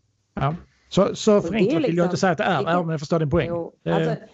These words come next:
Speaker 2: du kan, du, nu vet inte jag, liksom, det här är ju inget heller som, alltså vi är ju då sån här, eh, preferred agency. Många som är det på Facebook. Det blir man ju då när man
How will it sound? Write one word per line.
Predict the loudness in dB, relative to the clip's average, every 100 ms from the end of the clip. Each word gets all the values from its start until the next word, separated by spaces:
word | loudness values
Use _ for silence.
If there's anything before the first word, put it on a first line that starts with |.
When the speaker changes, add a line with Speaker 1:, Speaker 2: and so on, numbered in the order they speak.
| -2
Speaker 2:
du | 0
kan, | 2 2 0
du, | 0 0 -2
nu | -2 2 2
vet | 2 0
inte | -2 -2
jag, | 0 0 -2 -4
liksom, | -4 -2 -2 -2 -6 -8 _
det | -2 0
här | 4 4 4
är | 4 4
ju | 2
inget | 2 -2 -8 -14 _
heller | -8 -4 -4
som, | -2 -2 0 -2 -6 -4
alltså | -2 2
vi | 8 10 12 10 6
är | 6 6
ju | 8
då | 4 2
sån | 0 -2 -2
här, | -2 -2 0 -2 -4 -8 _ _ _ _ -2
eh, | 2 2 2 0
preferred | 4 4 4 4 6 4 0 -2
agency. | 2 2 2 -2 -4 -6 -12 -20 _ _
Många | -4 -2 -2 -2
som | -2 -2
är | 0 0
det | 0 -2
på | -6
Facebook. | 2 4 4 2 -6 -2 2
Det |
blir | 6 8 6
man | 4 2 0
ju | 0
då | 0 -2
när | -2
man | -4 -4